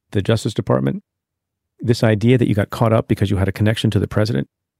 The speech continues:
might be some kind of fair argument, to my mind, it's ludicrous and silly and not persuasive at all. Lots and lots of people commit crimes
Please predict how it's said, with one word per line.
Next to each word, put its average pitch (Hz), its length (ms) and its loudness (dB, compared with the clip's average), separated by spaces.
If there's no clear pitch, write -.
might 123 240 2
be 117 100 0
some 120 200 0
kind 117 220 -2
of 98 80 -6
fair 104 200 2
argument, 117 340 -2
to - 80 -2
my 117 160 2
mind, 107 400 0
it's 107 180 -4
ludicrous 110 580 -4
and 98 160 -2
silly 110 420 -2
and 104 160 0
not 104 300 0
persuasive 98 680 -2
at 110 80 -2
all. 58 320 -2
Lots 123 280 2
and 127 80 2
lots 120 220 0
of 107 60 -6
people 120 240 0
commit 110 260 -4
crimes 123 480 -2